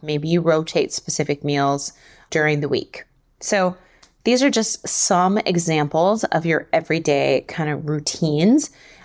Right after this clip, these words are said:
And as you're thinking and kind of brainstorming, you may be thinking of other routines that, like, live in your day that you hadn't even thought about were a routine. These are super helpful. Keep them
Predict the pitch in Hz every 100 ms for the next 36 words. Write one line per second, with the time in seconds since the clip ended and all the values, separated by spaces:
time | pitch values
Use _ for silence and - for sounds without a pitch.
0 | - 226 - 262 285 262 247 208 202 214
1 | 196 190 170 175 147 147 170 185 - 190
2 | 202 202 220 - _ _ _ 190 196 190
3 | 185 185 175 175 170 151 143 - 165 165
4 | 160 160 160 147 151 - - _ _ 151
5 | 160 170 170 160 151 139 143 139 139 -
6 | 104 151 156 147 143 139 143 107 87 -
7 | 78 65 - _ 151 135 135 - - -
8 | - - - - - _ _ - - 170
9 | 165 208 220 285 320 - - - - -
10 | - 240 226 233 220 - - - - -
11 | - 277 330 339 339 349